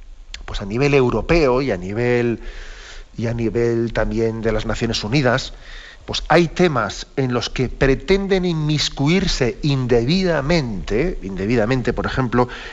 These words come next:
en ciertas, eh, en ciertas, eh, eh, concepciones morales que se pretenden introducir en los pueblos desde algunas determinaciones en ese tipo de órganos como Estrasburgo,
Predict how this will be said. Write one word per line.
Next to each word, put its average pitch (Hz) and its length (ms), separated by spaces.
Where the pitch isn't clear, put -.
en 127 80
ciertas, 131 460
eh, 107 380
en 104 80
ciertas, 123 720
eh, - 40
eh, - 60
concepciones 123 720
morales 123 500
que 110 120
se - 160
pretenden 139 680
introducir 131 680
en 123 120
los 110 180
pueblos 127 480
desde 113 240
algunas 127 320
determinaciones 123 920
en 131 100
ese 131 200
tipo 127 240
de 120 100
órganos 120 400
como 120 180
Estrasburgo, 135 840